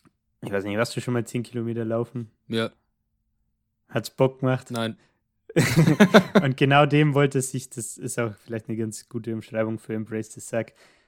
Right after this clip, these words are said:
Speaker 1: dem wollte er sich wieder hingeben, um sich einerseits physisch, andererseits auch mental, ähm, wie er sagt, es, er benutzt die Wörter re-energize und recharge, ähm,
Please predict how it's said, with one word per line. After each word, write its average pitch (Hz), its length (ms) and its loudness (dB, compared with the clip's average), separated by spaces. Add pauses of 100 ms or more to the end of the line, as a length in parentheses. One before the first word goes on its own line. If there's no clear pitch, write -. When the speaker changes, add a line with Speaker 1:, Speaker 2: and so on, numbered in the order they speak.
(280)
Speaker 1:
dem 127 160 2
wollte 127 200 2
er 110 40 -4
sich - 240 -6
wieder 117 160 -2
hingeben, 127 480 -2
um 120 180 -6
sich 113 320 -6 (380)
einerseits 117 420 -4
physisch, 147 460 -4
andererseits 113 500 -6
auch 110 160 -12
mental, 110 600 -2 (480)
ähm, 107 500 0 (1300)
wie 113 220 -8
er 107 60 -4
sagt, - 600 -6
es, 117 180 -10
er - 160 -12
benutzt 117 340 -4
die 107 100 -4
Wörter 110 380 -4
re-energize 113 920 -4 (160)
und 104 360 -8
recharge, 110 580 -6 (600)
ähm, 104 520 -4